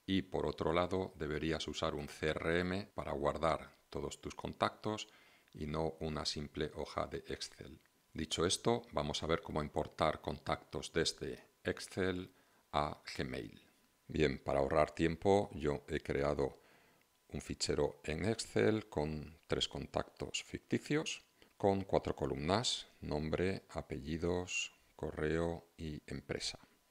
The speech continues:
Entonces, estos contactos los quiero importar a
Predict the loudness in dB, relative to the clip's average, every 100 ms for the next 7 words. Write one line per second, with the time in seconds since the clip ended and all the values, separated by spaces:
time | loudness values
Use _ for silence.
0 | _ _ _ -8 0 0 0 -4 -4 -4
1 | -2 -2 -2 2 0 2 2 2 0 -4
2 | 0 2 2 0 -6 -2 -4 2 2 2
3 | 0 -2 0 -4